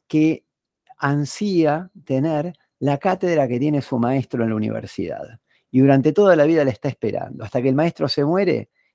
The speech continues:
y en la universidad efectivamente lo eligen a él como sucesor. Y en ese momento entra en una depresión profunda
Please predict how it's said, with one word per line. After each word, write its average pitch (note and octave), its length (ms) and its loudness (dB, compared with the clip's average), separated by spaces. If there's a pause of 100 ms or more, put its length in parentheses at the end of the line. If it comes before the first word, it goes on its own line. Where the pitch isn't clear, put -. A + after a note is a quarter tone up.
y B2+ 80 2
en C3 60 6
la C3 60 4
universidad C3 720 2 (200)
efectivamente D#3 680 0
lo C3 80 2
eligen C#3 380 0
a C#3+ 80 0
él C#3+ 80 -2
como B2+ 240 -2
sucesor. - 720 -8 (760)
Y C3+ 120 8
en D#3 80 8
ese F#3 200 4
momento D#3+ 680 0 (560)
entra D#3 480 2
en C3 120 0
una C#3 160 0
depresión C3+ 580 -2
profunda - 600 -10